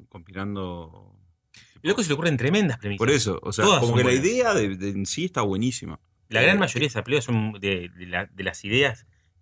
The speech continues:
Speaker 2: que
Speaker 1: Iniciales.
Speaker 2: iniciales, claro, del punto de partida de las historias, son muy buenas.
Speaker 1: Sí, sí.
Speaker 2: La de la villa es buenísima.
Speaker 1: Sí.
Speaker 2: La vuelta toda de la villa a mí no me parece mala tampoco.
Speaker 1: A mí me parece buena.
Speaker 2: Eh,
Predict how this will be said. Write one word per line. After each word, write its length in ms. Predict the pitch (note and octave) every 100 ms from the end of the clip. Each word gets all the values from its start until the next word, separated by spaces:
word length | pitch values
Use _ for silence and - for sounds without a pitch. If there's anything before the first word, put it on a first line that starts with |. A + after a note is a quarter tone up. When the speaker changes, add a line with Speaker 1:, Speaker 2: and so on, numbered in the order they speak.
| _ -
Speaker 2:
que 320 | F#2+ F2+ -
Speaker 1:
Iniciales. 540 | G#2+ G#2+ - G#2 F#2
Speaker 2:
iniciales, 400 | A2 G#2+ D3 D3
claro, 220 | A#2+ D3 A2+
del 200 | G#2 G2
punto 220 | - C3+
de 20 | A#2+
partida 320 | G#2 C#3 B2+
de 60 | G#2
las 180 | F2+ - G2+ G2+
historias, 500 | - - C#3 D#3+ A#2 _ _
son 180 | - E3+
muy 100 | D3
buenas. 280 | E3+ C#3 F2
Speaker 1:
Sí, 160 | _ G2+
sí. 160 | G2 F#2 _ _ _
Speaker 2:
La 100 | G2
de 80 | F#2+
la 180 | F#2+ F#2+
villa 280 | - - A2+
es 60 |
buenísima. 580 | G#2 C3+ B2 A2 A#2 B2 _ _ -
Speaker 1:
Sí. 240 | G2+ F2 - B2 _ _ -
Speaker 2:
La 100 | G#2+
vuelta 180 | G3+ D#3
toda 120 | D3
de 60 |
la 60 | A#2+
villa 160 | F3 D3
a 20 |
mí 140 | B2 G2+ G2+ A2+
no 120 | B2+
me 80 | B2
parece 280 | D3 C#3+
mala 160 | F#2 F2
tampoco. 360 | E2+ - _ _ -
Speaker 1:
A 60 |
mí 40 | A2+
me 60 |
parece 160 | A2+ G2
buena. 180 | F#2 F2 _ _ _ -
Speaker 2:
Eh, 420 | G2+ F#2+ F2+ -